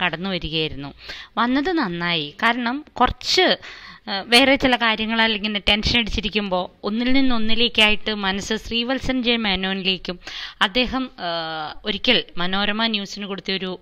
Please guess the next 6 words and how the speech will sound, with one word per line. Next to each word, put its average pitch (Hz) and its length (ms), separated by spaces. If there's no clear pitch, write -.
അഭിമുഖത്തിലേക്കും 196 880
ആ 339 240
അഭിമുഖം 208 520
എത്രത്തോളമാണ് 247 1000
അല്പമെങ്കിലും 302 800
കല, 208 280